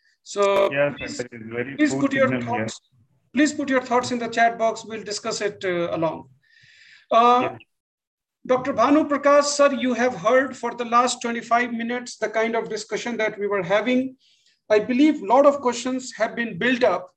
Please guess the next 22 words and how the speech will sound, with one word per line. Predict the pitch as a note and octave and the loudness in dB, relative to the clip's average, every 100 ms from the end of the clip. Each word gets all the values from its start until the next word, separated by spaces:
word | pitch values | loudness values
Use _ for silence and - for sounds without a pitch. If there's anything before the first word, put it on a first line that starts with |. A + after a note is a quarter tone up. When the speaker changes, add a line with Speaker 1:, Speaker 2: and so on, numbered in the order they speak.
| _ _ _ _ _ | _ _ _ _ _
Speaker 1:
in | A3+ A3 | -8 0
terms | B3 B3+ - - | 2 2 -2 4
of | A3+ A3+ - - | 6 6 2 -8
understanding | A3 A3+ - - B3 C4+ B3+ G3 - - | -8 -6 -4 0 4 4 2 -4 -10 -8
the | F3+ | -4
whole | G3+ A3 B3 | -2 0 0
idea | - G#3+ F#3+ A3 A#3 | 2 0 0 -2 0
or | A#3 G#3 G3 | 0 0 -2
whole | F3+ A3+ | -2 -4
rationale | F#3+ G3+ - - A3+ G#3 | 2 2 2 -6 -4 -4
of | F#3+ | -4
nitrates. | G3+ F#3+ F#3+ A#3+ G3+ - - - _ _ _ _ - | -4 -6 -4 -4 -4 -4 -10 -14 _ _ _ _ -12
Short | - A#3+ B3+ | 2 2 4
acting, | B3+ B3+ B3+ B3+ A#3+ F#3+ | 2 0 -2 -2 0 4
long | A3+ B3+ | 4 6
acting, | A#3+ A#3+ C4 B3 B3 C#4 | 2 0 -4 -4 -6 -4
and | A3 A3 | -4 -2
then | A3+ | -4
sustained | A3+ - G#3+ - C#4+ C4+ | -6 -8 -6 -2 2 2
release | B3+ B3 B3 | 2 0 -2
long | A#3+ A#3+ B3 | 2 2 4
acting | A#3+ A#3+ C4+ B3+ C4 | 0 -2 -4 -4 -6